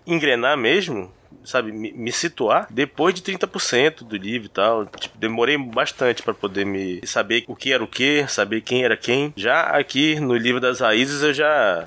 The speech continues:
já tava habituado, já sabia tudo isso. E, assim, até hoje eu não sei direito, mas acho que é detalhe. Pelo menos os personagens eu já sei quem são, já sei, é, boa parte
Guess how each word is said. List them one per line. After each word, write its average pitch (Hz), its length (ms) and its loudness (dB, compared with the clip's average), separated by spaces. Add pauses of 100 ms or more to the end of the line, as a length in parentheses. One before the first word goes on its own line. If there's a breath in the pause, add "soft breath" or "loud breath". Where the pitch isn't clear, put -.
já 104 140 0
tava 104 240 2
habituado, 101 480 0
já 101 120 -2
sabia 101 420 0
tudo 101 300 -2
isso. 110 400 2 (120)
E, 101 500 -4
assim, 110 420 0 (240)
até 151 240 0
hoje 117 460 0
eu 110 120 2
não 113 200 2
sei 107 280 0
direito, 98 540 -2 (100)
mas 151 640 2
acho 147 180 0
que - 80 -2
é 180 40 4
detalhe. 143 400 0
Pelo 110 160 -4
menos 143 160 0
os 160 80 -2
personagens 147 640 0
eu 147 80 2
já 143 100 4
sei 139 200 0
quem 123 180 2
são, 117 340 2
já 104 140 2
sei, 110 340 0
é, 92 200 4
boa 107 240 0
parte 107 640 0